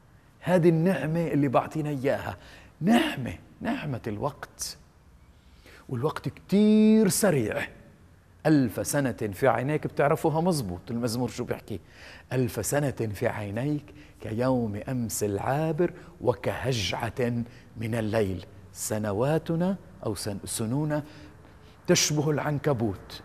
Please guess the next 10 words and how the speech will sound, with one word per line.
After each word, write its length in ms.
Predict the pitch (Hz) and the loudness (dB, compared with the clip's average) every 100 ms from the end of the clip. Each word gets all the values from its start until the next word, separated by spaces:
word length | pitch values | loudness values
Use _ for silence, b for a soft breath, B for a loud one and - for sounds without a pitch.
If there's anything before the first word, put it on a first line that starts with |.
| 127 | -4
أيام 500 | 107 113 147 127 110 | -2 4 6 6 2
الإنسان 680 | 101 110 104 - 143 151 | -2 -4 -2 2 4 4
سبعون 500 | 143 135 120 175 170 | 4 4 6 8 8
سنة، 320 | 175 160 110 - B B - | 8 8 6 -2 B B 8
وعلى 360 | 143 120 123 | 10 12 10
الأكثر 760 | 110 101 - 165 - - 123 113 | 6 2 0 0 0 0 2 2
ثمانون، 640 | 117 110 110 131 170 196 185 B B B | 0 0 2 2 2 2 -2 B B B
ورغدها 760 | 120 139 202 175 170 190 214 226 | 6 12 12 12 10 12 12 12
أو 240 | - 123 | 6 2
شبابها 800 | - 123 120 185 202 202 226 | 4 6 12 12 12 12 12